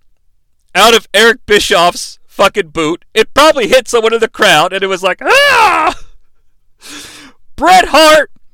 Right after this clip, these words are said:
watches the solid steel plate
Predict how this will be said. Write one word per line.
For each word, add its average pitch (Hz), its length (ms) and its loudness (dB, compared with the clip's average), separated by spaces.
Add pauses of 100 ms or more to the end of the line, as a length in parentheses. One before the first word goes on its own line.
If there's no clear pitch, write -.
(260)
watches 302 840 0
the 285 120 0
solid 285 480 2
steel 269 420 0 (100)
plate 240 440 -2